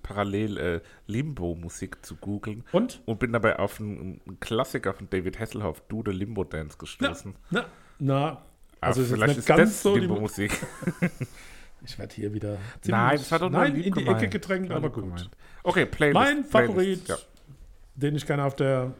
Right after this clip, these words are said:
Speaker 2: Playlist hätte, wäre, Trommelwirbel, Online hab ich ein Haus.
Speaker 1: Oh, okay, schön. Die Pu-, was sind, was waren die Pudis für Musik?
Speaker 2: Die Pudis, ähm,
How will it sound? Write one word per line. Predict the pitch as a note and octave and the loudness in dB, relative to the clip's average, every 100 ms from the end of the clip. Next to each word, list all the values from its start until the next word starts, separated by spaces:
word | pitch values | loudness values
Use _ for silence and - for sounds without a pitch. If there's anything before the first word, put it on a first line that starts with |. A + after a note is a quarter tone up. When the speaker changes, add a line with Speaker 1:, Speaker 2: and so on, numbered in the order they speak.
| - - | -18 -20
Speaker 2:
Playlist | - C#3 A#3 A#3+ - | -2 2 2 2 2
hätte, | F#3 F#3 F#3 | 2 2 2
wäre, | C3+ F3+ G#3+ A3 B3+ B3 F#3 - - | 4 4 4 2 2 2 -2 -10 -8
Trommelwirbel, | A2 C3 B2 B2 B2 A#2+ | -2 0 0 0 0 0
Online | E3+ A#3 F3+ A#2+ A2 G#2 | 2 2 2 2 0 -2
hab | F#2 A2 | -4 -4
ich | G3 | -4
ein | G3 | -2
Haus. | F#3+ - A#3 | -2 -4 -2
Speaker 1:
Oh, | G#3+ F#3+ G#4+ F#4+ G3 A#2 F#2+ D2+ | 0 4 4 4 2 0 -2 -2
okay, | - - - - | -6 -6 -6 -6
schön. | - - F#2+ A#2 - - - - - - - - - - - | -12 -6 -4 -4 -8 -20 -18 -18 -16 -18 -18 -16 -16 -14 -14
Die | |
Pu-, | - C3 | -6 -2
was | F2+ - | -2 -4
sind, | D3+ | -4
was | A2 - | -4 -2
waren | C3 | -4
die | A#2 | -4
Pudis | - B2+ A#2+ G#2 | -6 -6 -6 -10
für | - | -10
Musik? | E2 F#2 F#2 - - - - - - - | -12 -10 -12 -12 -16 -20 -20 -20 -20 -18
Speaker 2:
Die | - | -16
Pudis, | - A3+ D4+ B3 C4 - | 2 4 6 4 0 -4
ähm, | - C3 C3+ | -10 -10 -10